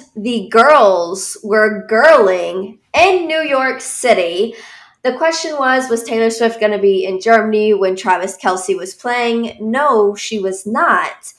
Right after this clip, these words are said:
But she was hitting the town with Britney, with Gigi, with Sophie, herself, and the one and only Selena Gomez was spotted out with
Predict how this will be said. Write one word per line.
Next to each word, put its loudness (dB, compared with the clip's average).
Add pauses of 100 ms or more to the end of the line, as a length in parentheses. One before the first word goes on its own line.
(280)
But -2
she -6
was -4
hitting -4
the -2
town 4 (320)
with 0
Britney, 2 (300)
with 4
Gigi, 0
with -2
Sophie, 0
herself, 4 (440)
and 2 (440)
the -2
one 0
and -4
only -2 (240)
Selena 0
Gomez -2
was -8
spotted 0
out 0
with 2